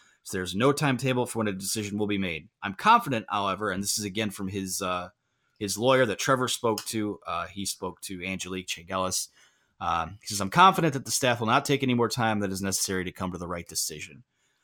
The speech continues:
Uh, and he goes on to say, "I could be wrong, but my interpretation of the message is that Ole Miss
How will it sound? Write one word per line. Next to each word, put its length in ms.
Uh, 400
and 100
he 60
goes 220
on 140
to 60
say, 180
"I 100
could 200
be 120
wrong, 380
but 120
my 160
interpretation 680
of 80
the 60
message 480
is 160
that 140
Ole 200
Miss 480